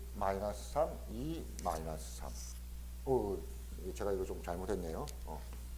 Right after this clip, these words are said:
곱하기. 어, 그래서, 어,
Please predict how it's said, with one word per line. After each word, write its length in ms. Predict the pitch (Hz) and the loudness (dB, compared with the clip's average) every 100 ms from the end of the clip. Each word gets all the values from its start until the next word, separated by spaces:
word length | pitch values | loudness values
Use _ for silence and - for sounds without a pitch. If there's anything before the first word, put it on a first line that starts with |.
| - | -4
곱하기. 760 | 95 92 - 76 - - - 139 - - - - - - - - - - - - - - - - - | -2 0 0 0 0 -2 -4 -4 -4 -8 -8 -8 -6 -6 -6 -6 -6 -6 -6 -6 -8 -8 -6 -6 -6
어, 160 | - - - - - - - | -6 -6 -6 -6 -6 -6 0
그래서, 480 | 143 135 127 87 - - - - - - - - - - - - - - - - - - - - | 2 4 4 4 0 -6 -6 -6 -6 -6 -6 -6 -6 -6 -6 -6 -6 -6 -6 -8 -8 -8 -6 -2
어, 920 | 117 110 107 104 98 95 90 85 | 0 2 2 2 2 2 0 -2